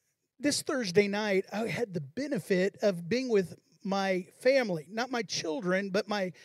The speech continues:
my mother, stepfather, my sister, and brother-in-law. Some of my favorite people outside of our church, 'cause you guys, some, at, throughout history has been even, I've seen you more than them, but I had the privilege of going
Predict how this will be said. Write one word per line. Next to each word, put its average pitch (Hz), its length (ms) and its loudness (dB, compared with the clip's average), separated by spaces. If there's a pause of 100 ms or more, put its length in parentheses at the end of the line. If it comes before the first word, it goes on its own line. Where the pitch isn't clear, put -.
(260)
my 196 180 0
mother, 247 640 0 (160)
stepfather, 240 840 2 (140)
my 196 140 -2
sister, 226 580 -4
and 180 200 -2
brother-in-law. 196 640 4 (600)
Some 320 160 -2
of 247 80 2
my 185 100 4
favorite 214 520 4
people 185 600 -2 (260)
outside 196 380 0
of 170 80 -6
our 170 100 2
church, 190 680 -4 (680)
'cause 160 160 -6
you 247 100 0
guys, 185 340 6
some, 285 200 -4 (140)
at, 196 180 0 (260)
throughout 214 300 4
history 185 420 2
has 170 100 -2
been 185 320 -2
even, 185 320 -4
I've 214 180 -6
seen 196 240 -6
you 262 140 0
more 180 240 2
than 185 160 -2
them, 196 420 -2
but 196 240 4
I 196 80 -6
had 233 220 0
the 202 60 2
privilege 262 520 2
of 175 180 -2
going 247 440 0